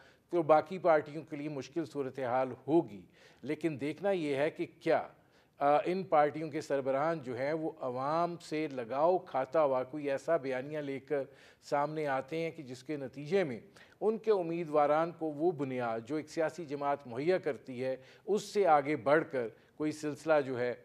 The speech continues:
वो हो सके और इन इंतखाबात में से है कोई सियासी इस्तेकाम जो है वो निकल सके और फिर उसके नतीजे में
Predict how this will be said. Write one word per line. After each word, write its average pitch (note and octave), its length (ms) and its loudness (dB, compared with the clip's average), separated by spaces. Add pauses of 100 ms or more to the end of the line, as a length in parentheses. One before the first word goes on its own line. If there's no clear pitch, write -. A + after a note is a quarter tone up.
(100)
वो A#2+ 240 -6
हो C3+ 100 -2
सके E3 380 -4 (300)
और F#3+ 160 4
इन A#3+ 220 0
इंतखाबात C#3+ 800 2
में C#3+ 120 -8
से B2+ 200 -6
है B2+ 140 0 (360)
कोई D3+ 120 -2
सियासी C#3 480 -2 (120)
इस्तेकाम C3+ 580 -6
जो A#2+ 120 -10
है A#2+ 200 -6
वो B2 160 -10
निकल D3 300 -2
सके F3+ 320 -2
और F#3 60 2
फिर F3 140 0
उसके D#3 260 -6
नतीजे F3 440 2
में B2 180 -4